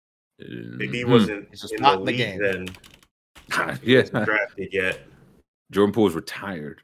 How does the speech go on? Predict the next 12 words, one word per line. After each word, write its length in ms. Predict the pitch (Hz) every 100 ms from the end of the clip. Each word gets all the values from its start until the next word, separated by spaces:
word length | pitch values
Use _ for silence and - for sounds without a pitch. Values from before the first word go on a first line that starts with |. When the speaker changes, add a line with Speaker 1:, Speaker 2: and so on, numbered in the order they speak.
| -
Speaker 1:
Uh, 300 | 90 87 85
okay. 600 | 110 196 208 87 87 135 - _ _ _ _ _ _ _ _ _ _
Speaker 3:
Yeah, 60 | -
that's 100 | -
Speaker 1:
Really? 240 | 349 254
Speaker 3:
so 40 | 196
Speaker 1:
No 120 | 214
Speaker 3:
weird. 140 | -
Speaker 1:
Poole 300 | - 285 302
at 60 | 190
all. 260 | 208 82
That's 600 | 76 175 196 - - -